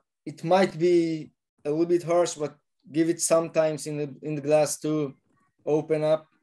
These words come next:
Uh, if you want to add few drops of water, it's, it does very good to the whiskey. It opens flavors,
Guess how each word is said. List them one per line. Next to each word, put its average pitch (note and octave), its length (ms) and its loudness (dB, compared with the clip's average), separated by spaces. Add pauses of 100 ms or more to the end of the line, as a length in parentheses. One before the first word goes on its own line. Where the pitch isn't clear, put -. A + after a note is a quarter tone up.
(640)
Uh, C3+ 800 -2
if C#3 160 -8
you D3+ 100 -6
want D3 200 -2
to D3 140 -2
add D3 300 0 (140)
few D3+ 220 -6
drops D3 420 0
of C#3 140 -10
water, D3+ 440 -2 (640)
it's, - 440 -14
it B2 120 -14
does C3+ 320 0
very C#3 300 0
good C3+ 280 -2
to C3+ 80 -8
the C3 120 -2
whiskey. C#3+ 300 -6
It B2 100 -12
opens C3+ 380 -6
flavors, C#3 680 -6